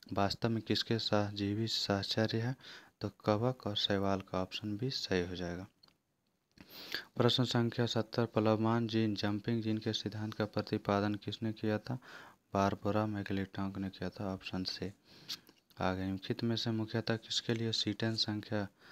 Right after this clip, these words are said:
की गुणवत्ता प्रदर्शित किया जाता है? सीटेन संख्या डीजल के लिए, ऑक्टेन संख्या पेट्रोल के लिए, इसलिए डी-, सीटेन संख्या ऑप्शन सी सही हो जाएगा।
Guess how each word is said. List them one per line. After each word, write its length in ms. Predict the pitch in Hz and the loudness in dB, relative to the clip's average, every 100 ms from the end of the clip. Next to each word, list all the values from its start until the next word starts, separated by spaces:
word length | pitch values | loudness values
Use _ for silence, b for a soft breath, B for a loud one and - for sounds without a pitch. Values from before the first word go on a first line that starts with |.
| B B B B - | B B B B -8
की 100 | 113 | -6
गुणवत्ता 600 | 104 107 107 101 - 110 98 - - | -2 0 0 -2 0 0 0 -6 -4
प्रदर्शित 480 | 101 104 98 - - | -2 0 -2 -2 -2
किया 200 | 113 104 | 0 0
जाता 220 | 107 110 | 0 -2
है? 60 | |
सीटेन 400 | 107 - 104 117 | -2 0 0 0
संख्या 400 | 113 110 107 107 | 2 2 0 0
डीजल 380 | 98 101 98 110 | 0 0 0 -2
के 160 | 107 107 | -2 -2
लिए, 220 | 107 107 - | 0 -2 -2
ऑक्टेन 320 | 95 - 110 | -6 -4 -4
संख्या 360 | 110 107 104 107 | -2 -2 -4 -6
पेट्रोल 400 | 104 104 - 92 | -6 -6 -4 -6
के 160 | - 98 | -6 -8
लिए, 80 | |
इसलिए 200 | 98 104 | -4 -4
डी-, 160 | 98 - - | -4 -10 -12
सीटेन 400 | - 98 95 110 110 | -8 -4 -2 -2 -2
संख्या 460 | - 107 - 120 127 | -2 -4 -4 -8 -8
ऑप्शन 320 | 104 - 101 | -10 -6 -6
सी 240 | 98 - 107 | -4 -2 0
सही 260 | 98 92 | 0 0
हो 80 | 87 | 0
जाएगा। 300 | 90 95 104 | -4 -8 -10